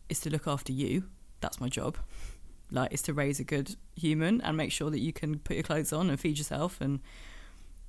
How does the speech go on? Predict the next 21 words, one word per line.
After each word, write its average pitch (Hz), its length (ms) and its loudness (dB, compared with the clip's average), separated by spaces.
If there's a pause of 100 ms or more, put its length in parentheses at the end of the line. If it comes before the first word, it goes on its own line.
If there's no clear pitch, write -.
you 175 100 2
know, 151 220 4 (140)
go 180 140 10
out 175 120 12
in 175 80 4
the 160 60 6
world 156 260 8
and 151 100 2
do 151 140 4
good 147 140 2
stuff. - 440 6 (920)
Um, 165 500 10
but 185 160 8
everybody 175 920 8
also 170 380 6
has 160 480 4 (280)
a 156 40 2
paid 262 440 8
job 165 320 4 (200)
<laughs> - 200 -16
because - 460 12